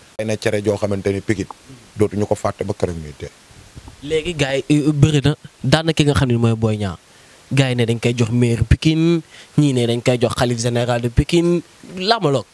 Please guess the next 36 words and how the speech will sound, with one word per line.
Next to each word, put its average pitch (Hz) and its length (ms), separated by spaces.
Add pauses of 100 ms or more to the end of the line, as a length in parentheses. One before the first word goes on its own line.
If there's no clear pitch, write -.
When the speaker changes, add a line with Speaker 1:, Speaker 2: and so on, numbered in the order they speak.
(160)
Speaker 2:
i-, 196 200
yow, 214 300
yow 208 280
looy 247 180
jo-, 214 140
looy 247 220
jox 208 140
Modou 160 220
Lo 135 80
biir 135 140
Pikine. - 260 (520)
Speaker 1:
Non, 117 260
Modou 139 180
Lo 139 140
bala 131 180
ma 139 80
kaa 135 200
jox 123 160
dara 120 200
Modou 120 220
Lo 117 60
dama 117 160
koy 120 200
ñaan 110 320 (320)
mu, 107 260
mu 107 180
jàppale 107 340
waa 104 240
Taïba. 87 320 (1000)
Speaker 2:
Waa 123 160
Taïba 123 240
mel 120 180
na. 117 100
Speaker 1:
Waaw, 87 200
parce - 180
que 101 200